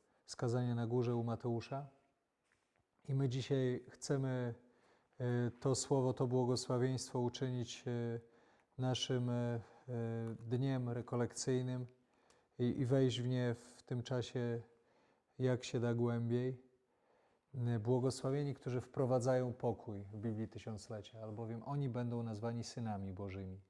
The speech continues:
I dzisiaj wzmocnijmy się jeszcze jednym słowem z Ewangelii według świętego Jana.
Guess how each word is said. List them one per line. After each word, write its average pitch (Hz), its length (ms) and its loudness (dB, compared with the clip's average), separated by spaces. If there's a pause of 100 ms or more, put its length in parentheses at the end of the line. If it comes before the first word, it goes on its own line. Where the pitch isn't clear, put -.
(800)
I 131 360 4 (640)
dzisiaj 127 480 0
wzmocnijmy 123 680 -4
się - 160 -8
jeszcze 120 340 -4
jednym 117 300 -2
słowem 117 480 -8 (1500)
z 113 80 -2
Ewangelii 120 440 2
według 117 260 -2
świętego 113 600 -4 (640)
Jana. 120 520 0